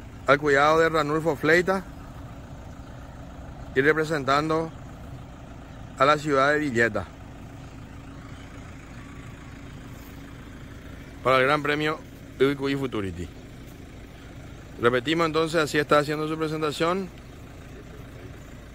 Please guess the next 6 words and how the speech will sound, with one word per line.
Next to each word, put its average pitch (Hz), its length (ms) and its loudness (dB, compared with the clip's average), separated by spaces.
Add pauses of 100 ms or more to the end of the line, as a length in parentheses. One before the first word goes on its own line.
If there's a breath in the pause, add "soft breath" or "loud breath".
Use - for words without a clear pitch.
(160)
Estrellita, 147 680 6 (1500 loud breath)
de - 80 2
propiedad 139 500 6 (300)
de 135 140 6
Cornelio 143 440 4
Crocker, 180 480 4